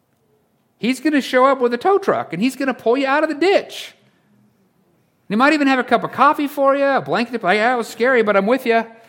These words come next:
Hey, let's do this thing." Jesus will come and help you, but it's more than just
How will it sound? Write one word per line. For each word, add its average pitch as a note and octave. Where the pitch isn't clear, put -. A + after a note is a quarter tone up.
Hey, A#3+
let's B3
do C4
this A#3
thing." G3+
Jesus C4+
will C4
come B3
and A3
help A#3
you, G3+
but G3
it's G3
more A3+
than A#3
just G#3